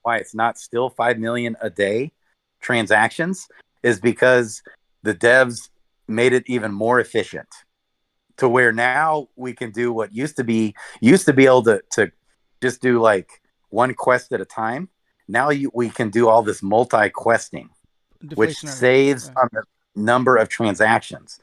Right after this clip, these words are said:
Speaker 2: Beautiful.
Speaker 1: And, and
Speaker 2: Freaking beautiful,
Speaker 1: and
Speaker 2: man.
Speaker 1: every transaction is a fraction of a penny.
Speaker 2: <laughs> Oh,
Speaker 1: So
Speaker 2: beautiful,
Speaker 1: every
Speaker 2: man.
Speaker 1: trade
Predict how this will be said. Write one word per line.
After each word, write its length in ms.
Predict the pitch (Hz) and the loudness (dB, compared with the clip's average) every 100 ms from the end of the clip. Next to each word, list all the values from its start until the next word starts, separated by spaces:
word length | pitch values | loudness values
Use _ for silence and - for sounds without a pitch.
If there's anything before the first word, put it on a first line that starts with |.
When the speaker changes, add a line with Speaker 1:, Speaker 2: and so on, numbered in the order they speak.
| _ | _
Speaker 2:
Beautiful. 400 | 160 175 165 135 | -8 -4 -4 -2
Speaker 1:
And, 240 | 123 113 - _ | -2 -2 -8 _
and 200 | 202 123 | -6 -6
Speaker 2:
Freaking 220 | 202 151 | -6 -12
beautiful, 420 | - 160 156 - 131 | -12 -10 -10 -10 -6
Speaker 1:
and 160 | 135 | -6
Speaker 2:
man. 200 | 127 131 _ _ _ _ _ _ _ _ _ | -6 -16 _ _ _ _ _ _ _ _ _
Speaker 1:
every 340 | 127 151 170 185 | 0 2 2 0
transaction 720 | - 165 139 131 139 - 147 | -2 -6 -4 -2 -2 -4 -10
is 120 | 127 | -10
a 60 | 107 | -12
fraction 500 | - 123 120 - 120 | -10 -6 -6 -8 -8
of 100 | 117 | -6
a 80 | 110 | -8
penny. 320 | - 90 73 _ _ _ | -8 -14 -14 _ _ _
Speaker 2:
<laughs> 40 | |
Oh, 180 | - 98 _ - - _ _ _ _ | -20 -20 _ -20 -20 _ _ _ _
Speaker 1:
So 200 | 135 120 | 2 2
Speaker 2:
beautiful, 520 | - - - - - 127 | 0 -8 -20 -20 -4 2
Speaker 1:
every 300 | 139 151 131 | 4 2 0
Speaker 2:
man. 120 | - | -6
Speaker 1:
trade 200 | 143 | -6